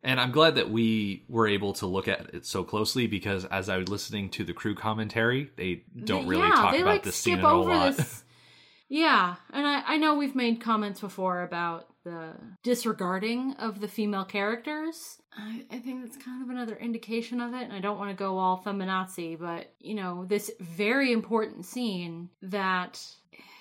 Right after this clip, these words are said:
Speaker 2: that just, it, it's so telling about both sides, about Jesse and the gang. It, it, it gives us so much information about them.
Speaker 1: Mm-hmm.
Speaker 2: And it was such an important scene, and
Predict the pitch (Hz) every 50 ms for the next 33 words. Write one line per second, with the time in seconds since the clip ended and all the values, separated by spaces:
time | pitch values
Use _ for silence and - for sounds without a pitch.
0 | - _ _ _ _ _ - 226 226 - 226 - - - - - 202 190 - _
1 | _ - 226 - - - - - - 247 247 247 240 233 - - - 247 254 247
2 | 202 175 160 - 139 - - - - 190 202 196 185 - 170 208 202 202 196 -
3 | - 180 - - - - 156 156 190 190 160 160 - 185 170 175 - - 185 165
4 | - - 175 180 185 180 165 - 160 - - - - 180 - _ - 196 190 -
5 | - 196 196 - - _ _ _ - 220 220 226 214 - 208 190 - - - -
6 | 254 254 269 247 247 226 233 220 202 185 196 202 196 196 196 196 - 185 180 165
7 | 170 165 160 - 160 160 156 151 156 170 170 _ _ _ - - 98 90 92 87
8 | - _ - 208 202 202 - - - - - - 240 233 - 226 226 214 - -
9 | - 220 220 - - 220 214 214 214 214 - - - - 233 233 214 196 196 190
10 | 185 180 170 - _ - - 202 190 190 185 185 180 165 139